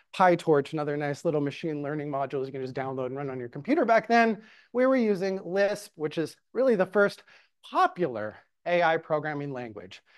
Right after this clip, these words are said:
It goes all the way back to the early sixties. And in fact, there had been some kind of A I programming happening even earlier in the early history of computers. So this is Herb Simon, Al Newell,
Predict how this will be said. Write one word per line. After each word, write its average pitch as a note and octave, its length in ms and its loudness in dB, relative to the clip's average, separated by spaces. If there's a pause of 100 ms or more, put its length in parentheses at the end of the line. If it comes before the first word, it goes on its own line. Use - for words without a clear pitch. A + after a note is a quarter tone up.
(160)
It - 40 0
goes C#4 140 6
all G#3 240 8
the B3+ 100 8
way G#3+ 140 8
back D3+ 380 2
to C#3+ 120 -8
the B2 120 -6
early D3+ 320 2
sixties. - 680 -8 (460)
And F#3 100 -2
in F#3 80 0
fact, B3 360 6 (400)
there G3 280 4
had A#3 300 2
been A3+ 240 2
some F#3 320 -4 (180)
kind A3+ 240 4
of F3 200 4
A G#3 220 10
I G3 200 8
programming F#3+ 520 2
happening F3+ 520 -2
even F#3+ 380 -2
earlier A#3 680 2 (340)
in C#3+ 140 -8
the C#3+ 80 -8
early F3+ 320 4
history G3 320 0
of F#3+ 80 -4
computers. G#3+ 640 2 (340)
So E3+ 220 -2
this F#3+ 180 -2
is F#3+ 240 -4
Herb G#3 240 -2
Simon, G#3 600 -2
Al F3 360 2
Newell, G3 500 6